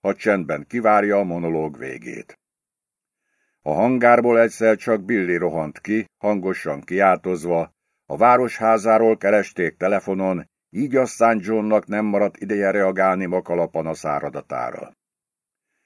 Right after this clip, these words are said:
Szinte megkönnyebbülten pattant ki a kocsiból, hogy sietve kövesse Billit a hangárba,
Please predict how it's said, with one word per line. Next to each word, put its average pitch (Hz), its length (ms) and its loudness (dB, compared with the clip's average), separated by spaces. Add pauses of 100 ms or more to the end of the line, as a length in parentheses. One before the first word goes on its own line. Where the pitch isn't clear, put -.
(140)
Szinte 139 420 0
megkönnyebbülten 95 1080 0
pattant 113 460 -2
ki 120 140 -4
a 104 120 2
kocsiból, 101 680 -2
hogy 98 160 -6
sietve 98 460 -2
kövesse 92 500 -4
Billit 113 420 -4
a 95 100 -6
hangárba, 87 760 -2